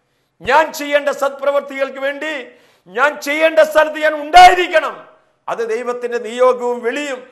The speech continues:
വിളിയുമാണ് എന്ന് ഞാൻ തറപ്പിച്ച് പറയുകയാണ്. പ്രിയപ്പെട്ടവരെ, വചനത്തിന്റെ തറയിൽ, തിരുരക്തത്തിന്റെ മറവിൽ, പരിശുദ്ധാത്മ നിയന്ത്രണത്തിൽ ആരെങ്കിലും പ്രവർത്തിക്കാൻ തയ്യാറായാൽ,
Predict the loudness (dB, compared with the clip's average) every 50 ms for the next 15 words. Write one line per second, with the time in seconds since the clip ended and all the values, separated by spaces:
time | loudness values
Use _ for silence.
0 | _ _ _ -12 -8 -4 -4 -2 -2 -4 -2 -2 -2 -2 -4 -6 -8 -10 -14 -14
1 | -10 -6 -4 -4 -4 -4 -6 -10 -12 -10 -10 -10 -8 -8 -10 -12 -12 -14 -16 -18
2 | -20 _ _ _ _ _ _ _ -6 -6 -4 -4 -4 -4 -2 -2 0 0 0 0
3 | -2 -6 -12 -18 -20 -20 _ _ -4 0 0 2 4 2 2 2 0 -4 -4 -8
4 | -2 -2 -2 0 0 2 2 2 2 2 -2 -2 -4 -6 -10 -12 -16 _ _ _
5 | _ _ _ -4 -4 -2 0 2 2 2 2 4 0 -2 -2 -2 -8 -8 0 4
6 | 6 8 8 8 6 4 2 -2 -6 -12 -18 -18 -6 -2 0 4 6 6 6 6
7 | 2 -2 -2 -4 -10 -12 -16 -20 _ _ _ 2 2 2 2 0 -4 -8 -10 -2
8 | 0 2 2 2 2 0 -2 -6 -6 -6 -6 -4 -2 -2 -2 -2 -2 -4 -4 -6
9 | -8 -10 -10 -12 -18 -20 _ _ _ 2 4 6 8 8 6 6 0 0 -6 -6
10 | -6 -4 -4 -2 -2 -2 -4 -4 -8 -8 -8 -6 -4 -4 -2 -2 -2 -2 -2 -2
11 | -4 -6 -8 -10 -12